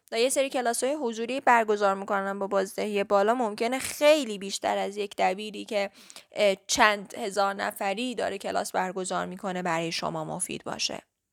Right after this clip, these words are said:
دوم، رقابت ناسالم رو بذارید کنار و به جای تصمیم گیری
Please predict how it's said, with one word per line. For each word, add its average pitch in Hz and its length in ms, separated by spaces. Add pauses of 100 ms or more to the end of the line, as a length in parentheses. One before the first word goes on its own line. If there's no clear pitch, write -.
(300)
دوم، 208 500 (380)
رقابت 247 680
ناسالم 240 640
رو 269 60
بذارید 240 460
کنار 175 420 (520)
و 233 80
به 240 160
جای 277 260
تصمیم 220 460
گیری 233 500